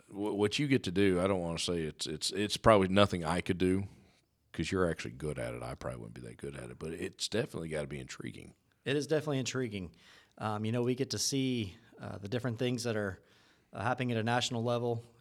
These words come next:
Speaker 2: you know, whether it's, you know, we see the nation moving towards, um, electric vehicles. Well, we get
Speaker 1: Right.
Speaker 2: to see that here in Jackson County.
Speaker 1: Right.
Speaker 2: Uh, you get to see all the national trends kinda happen on a micro level here in Jackson County. So it's definitely interesting.
Speaker 1: Kind of the, the, we're the, we're the new industrial melting pot or something. That,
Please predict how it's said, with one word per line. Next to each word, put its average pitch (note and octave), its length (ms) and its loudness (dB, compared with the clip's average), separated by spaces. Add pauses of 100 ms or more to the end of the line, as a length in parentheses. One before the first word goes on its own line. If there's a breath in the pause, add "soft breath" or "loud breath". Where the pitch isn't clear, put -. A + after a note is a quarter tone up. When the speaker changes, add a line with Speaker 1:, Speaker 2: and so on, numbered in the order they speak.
Speaker 2:
you G#2 100 -10
know, G2+ 160 -8
whether A2 340 -2
it's, - 380 -4
you A#2+ 80 -12
know, G#2+ 100 -6
we G#2 80 -8
see B2+ 220 -2
the A2+ 100 -6
nation A#2+ 300 2
moving A#2+ 280 2
towards, A#2+ 680 -4
um, G2+ 160 -10
electric A#2+ 260 -4
vehicles. C#3+ 560 4
Well, G#2 120 -6
we G#2+ 60 -2
get D#3 60 -2
Speaker 1:
Right. D#3+ 60 2
Speaker 2:
to - 60 2
see C3 80 0
that A2 100 0
here A#2+ 120 -4
in A2 80 -2
Jackson G#2+ 360 -2
County. G#2 420 -6 (300 soft breath)
Speaker 1:
Right. - 180 -8 (160)
Speaker 2:
Uh, - 200 -10
you G2+ 60 -10
get A2 100 -8
to A2 60 -6
see - 140 0
all B2 120 2
the G#2+ 80 -4
national A#2 400 -2
trends A#2+ 440 -4
kinda A2 220 -6
happen A2 320 -2
on G#2+ 100 -2
a G2+ 40 -4
micro G#2+ 340 -4
level G2 240 -6
here G2+ 180 -4
in F#2 80 -6
Jackson G2+ 360 -6
County. F#2+ 360 -8
So G#2+ 140 -10
it's G#2 160 -6
definitely A2 380 -6
interesting. G2+ 440 -12 (720 soft breath)
Speaker 1:
Kind F2+ 220 0
of F2 60 0
the, D#2 220 0
the, F2 120 -2
we're F#2+ 280 6
the, F2+ 200 6
we're F#2 180 6
the F2 100 4
new G2 240 8
industrial F2+ 640 6
melting D#2 500 0
pot B1 340 -4
or - 120 -10
something. - 440 -10
That, B2 180 -14